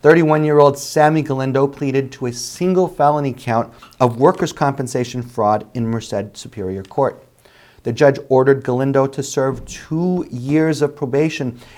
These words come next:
and pay fourteen thousand two hundred dollars in restitution. Galindo claimed he injured his right shoulder in two thousand and eleven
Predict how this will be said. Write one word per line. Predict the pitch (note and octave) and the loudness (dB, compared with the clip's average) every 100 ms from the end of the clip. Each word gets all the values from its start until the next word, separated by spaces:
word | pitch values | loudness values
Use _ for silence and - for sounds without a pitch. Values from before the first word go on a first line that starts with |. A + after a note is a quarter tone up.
| - | -6
and | E3 | -4
pay | D#3+ D3+ | -2 -4
fourteen | - - E3+ E3+ - F3 | -6 -6 -4 -4 -4 -4
thousand | D#3 D#3+ D#3+ D#3+ D#3 D3+ | -2 0 0 0 -2 -6
two | - E3+ | -6 -4
hundred | D#3+ D3+ | -2 -2
dollars | D3 D#3 D#3 C3+ | 2 4 4 0
in | B2+ | -4
restitution. | B2+ C3+ - C3 D#3+ D#3 C#3+ A2+ - _ _ _ _ _ _ - | -8 -10 -12 -8 -6 -6 -6 -8 -10 _ _ _ _ _ _ -4
Galindo | D#3+ D#3 F3+ D#3 | 0 2 4 4
claimed | C#3 B2 A2 B2 C#3 | 2 -2 -4 -4 -6
he | D3 | -10
injured | - C3+ C3+ B2+ | -6 -2 0 -2
his | A2+ | 0
right | A#2+ B2 A#2+ | 0 0 -2
shoulder | - B2 A#2+ A#2+ A#2 A#2 - | -4 -2 0 0 -2 -6 -10
in | A#2+ | -8
two | A#2+ B2+ | -6 -6
thousand | B2 A2+ A#2 A#2+ | -2 0 0 -4
and | A#2 | -6
eleven | A2+ A#2 A#2 A#2 | -2 -2 -2 -6